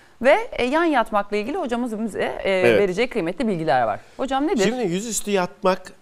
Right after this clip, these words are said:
Speaker 2: en sıkıntılısı yüzüstü yatmak. Yani ben mesela geliyorum.
Speaker 1: Yatıralım mı?
Speaker 2: Evet, bence de bir geleyim
Speaker 1: Evet,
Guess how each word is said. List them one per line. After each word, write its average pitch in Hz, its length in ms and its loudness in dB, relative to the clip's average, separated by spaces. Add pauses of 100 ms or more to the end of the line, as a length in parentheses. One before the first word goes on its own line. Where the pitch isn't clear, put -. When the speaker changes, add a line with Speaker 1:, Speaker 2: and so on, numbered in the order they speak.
Speaker 2:
en 202 180 0
sıkıntılısı 143 720 0
yüzüstü 131 460 -2
yatmak. - 320 -2 (100)
Yani 143 240 4
ben 156 140 0
mesela 156 320 0
geliyorum. 226 220 2
Speaker 1:
Yatıralım 403 340 2
mı? 269 120 2 (160)
Speaker 2:
Evet, 180 300 6
bence 175 280 2
de 139 100 0
bir 143 100 -2
geleyim 151 240 0
Speaker 1:
Evet, 226 260 0